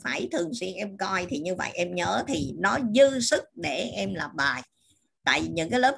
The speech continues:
trước là khi họ làm kiểm tra là có những bạn cũng được tám rưỡi, chín điểm. Nhưng tất nhiên trong đó cũng có những bạn có ba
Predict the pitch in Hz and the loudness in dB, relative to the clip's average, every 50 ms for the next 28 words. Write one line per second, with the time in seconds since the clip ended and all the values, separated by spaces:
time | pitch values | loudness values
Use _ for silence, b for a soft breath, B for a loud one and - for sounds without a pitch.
0 | - - 262 277 - - 220 185 175 - - 339 233 240 220 196 - - 151 165 | 2 2 2 2 2 0 0 -2 -2 0 0 2 2 2 2 0 0 0 0 -2
1 | 160 160 - - 185 208 226 226 208 196 190 190 190 175 156 156 156 151 147 147 | -2 -2 -6 -8 -6 -2 2 4 4 4 4 4 2 0 0 0 2 2 2 0
2 | - - 170 202 240 226 185 185 202 185 139 123 127 285 285 - 135 139 147 180 | 0 -2 -2 0 0 0 0 -2 -4 -4 -4 -4 -4 -8 -6 -4 -4 -4 -2 -2
3 | 214 247 277 277 254 - - 160 156 - - _ - 226 247 302 320 294 196 160 | -2 -2 -2 -2 -6 -6 -4 -6 -6 -6 -4 _ 2 2 2 2 0 -2 -2 -2
4 | 127 131 131 175 226 - - - 262 262 294 349 381 294 202 147 135 139 170 226 | -2 -2 0 0 -2 -2 0 0 0 0 0 -2 -2 0 0 0 0 0 -2 -4
5 | 240 B B B B B B 226 254 294 285 277 254 302 - - - 254 262 277 | -4 B B B B B B 2 4 4 4 4 4 2 2 4 4 4 4 6
6 | 269 254 233 254 247 254 247 240 262 285 - - - 233 208 - 370 - - 185 | 4 4 4 4 2 4 4 2 2 2 0 -2 -2 -2 0 0 0 0 0 0
7 | 208 233 180 151 135 151 - - 240 269 233 196 196 196 | 0 2 2 2 2 0 0 0 2 4 6 6 6 6